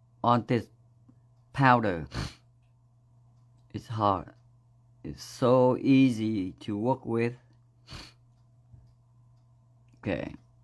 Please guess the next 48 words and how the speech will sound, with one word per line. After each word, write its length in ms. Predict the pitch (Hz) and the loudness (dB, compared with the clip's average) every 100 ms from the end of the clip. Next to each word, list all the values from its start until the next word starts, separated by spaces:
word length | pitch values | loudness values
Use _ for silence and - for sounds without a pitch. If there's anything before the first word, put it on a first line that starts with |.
| _ - | _ -12
Rồi 80 | 95 | -2
sau 140 | 110 | 4
đó 200 | 107 117 | 6 4
này, 280 | 127 101 98 | 2 -2 -2
just 240 | 110 104 | -6 -8
clean 180 | 123 113 | -6 -4
it 100 | 110 | -2
out 120 | 104 | -2
a 80 | 101 | -2
little 200 | 101 101 | -4 -6
bit 100 | 95 | -8
here 180 | 101 98 | -6 -6
at 120 | 87 | -6
the 80 | - | -8
end. 320 | 92 90 95 - _ _ _ _ _ | -8 -8 -10 -14 _ _ _ _ _
Look 160 | - 294 | -8 -2
at 80 | 147 | 0
that 200 | 113 - | 0 -2
color. 480 | 120 131 151 107 80 - _ _ _ _ - | 0 0 0 -2 -6 -12 _ _ _ _ -4
Cái 80 | |
màu 200 | 165 135 | 4 4
này 120 | 120 113 | 4 2
mà 120 | 110 | 2
làm 180 | 110 107 | 2 4
trắng 200 | 131 170 | 2 2
hồng 220 | 143 113 | 0 0
là 80 | 110 | 0
khỏi 220 | 98 110 | 0 2
chê 180 | 143 139 | 4 4
luôn 120 | 131 | 6
mấy 100 | 143 | 4
bạn 140 | 139 101 | 2 0
ơi. 280 | 117 110 104 - _ _ _ _ _ | -2 -6 -12 -20 _ _ _ _ _
Nè, 140 | 107 107 | 0 2
mà, 140 | 113 | 2
mà 220 | 90 107 | 2 2
thí 120 | 110 | 2
dụ 140 | 165 123 | 2 2
cái 60 | 151 | 4
màu 180 | 135 117 | 4 4
này 260 | 113 107 - - - - | 4 2 -4 -14 -18 0
nó 80 | 160 | 4
nằm 240 | 156 117 | 6 4
một 120 | 117 | 2
mình 180 | 123 113 | 0 0
trên 140 | - 143 | 2 4
móng 240 | 143 180 | 4 4
nữa 220 | 170 170 | 2 0